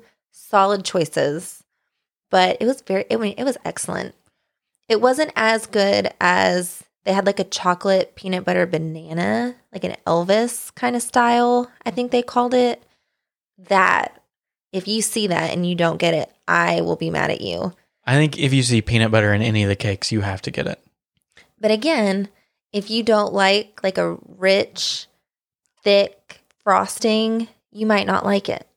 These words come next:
Speaker 1: 'Cause it, I mean, it's a lot.
Speaker 2: Looking forward, I think the new food item, which, Catherine, I don't even know if you know about this yet. Um, they now are doing these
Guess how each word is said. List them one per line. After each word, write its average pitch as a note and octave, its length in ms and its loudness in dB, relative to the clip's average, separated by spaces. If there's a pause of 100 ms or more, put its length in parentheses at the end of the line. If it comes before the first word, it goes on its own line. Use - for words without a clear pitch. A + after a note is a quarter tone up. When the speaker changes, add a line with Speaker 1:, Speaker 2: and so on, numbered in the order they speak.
(720)
Speaker 1:
'Cause G3+ 260 0 (180)
it, - 300 -2 (120)
I F3 60 -2
mean, E3+ 120 0
it's F3 140 -2
a E3+ 40 0
lot. D3 440 -2 (840)
Speaker 2:
Looking C#3+ 280 0
forward, D#3 420 4
I C3 120 4
think B2 300 -2
the A#2 160 2
new D#3+ 460 4
food C3 280 2
item, G#2 260 4
which, A2 160 -2
Catherine, B2 280 0
I B2 60 2
don't C#3+ 160 2
even A#2 140 0
know G#2+ 120 0
if G2+ 120 -6
you A2+ 100 -4
know G#2+ 160 0
about G2+ 240 0
this G#2 240 -6
yet. - 260 -4 (760)
Um, G#2+ 520 0
they A#2+ 220 0
now C#3+ 460 2
are B2+ 120 0
doing A#2+ 340 0
these A2 200 -4